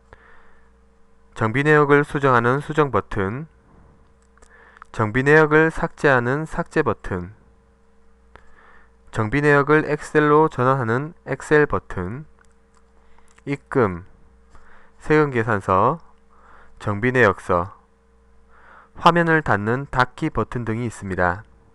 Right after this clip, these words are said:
그리고 검색 조건을 입력하여 내역을 조회할 수 있습니다.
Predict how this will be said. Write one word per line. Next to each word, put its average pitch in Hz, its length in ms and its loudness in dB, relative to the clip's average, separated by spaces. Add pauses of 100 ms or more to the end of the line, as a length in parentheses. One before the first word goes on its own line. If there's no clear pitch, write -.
(1900)
그리고 131 540 0 (420)
검색 139 420 0
조건을 147 520 0
입력하여 123 640 0
내역을 135 460 0
조회할 123 400 0
수 - 160 -10
있습니다. 95 640 -2